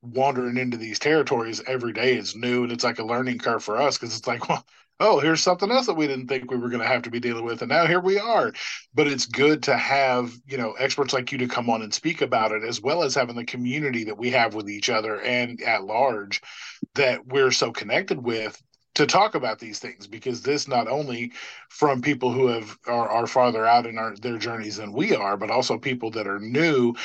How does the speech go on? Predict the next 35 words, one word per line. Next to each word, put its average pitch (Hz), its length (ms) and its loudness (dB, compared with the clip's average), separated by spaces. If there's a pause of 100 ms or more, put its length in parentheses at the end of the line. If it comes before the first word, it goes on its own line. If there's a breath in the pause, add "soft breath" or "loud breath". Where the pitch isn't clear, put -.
(200 loud breath)
Everybody 165 460 2
can 135 160 -14
kinda 131 260 -2
go 127 240 -2
along 123 380 -4
on, 113 120 -10
at 123 160 -6
the 117 120 -6
same 117 320 -2
pace 143 340 0
and 120 160 -10
figure 113 320 -2
out 120 320 4 (160)
all 135 240 4
the 117 140 -6
things 120 300 -4
that 120 120 0
we're 113 160 -6
going 117 300 -4
through, 113 180 -4
so 113 140 -4
the 107 100 -4
people 113 500 -2 (360 loud breath)
that 135 160 4
are 123 100 4
just 123 260 0
now 127 200 4
starting 123 380 2
to 107 140 -8
enter 156 220 0
into 110 220 -6
those 107 260 -6
things 107 320 -4
can 107 220 -6
realize, 95 600 -2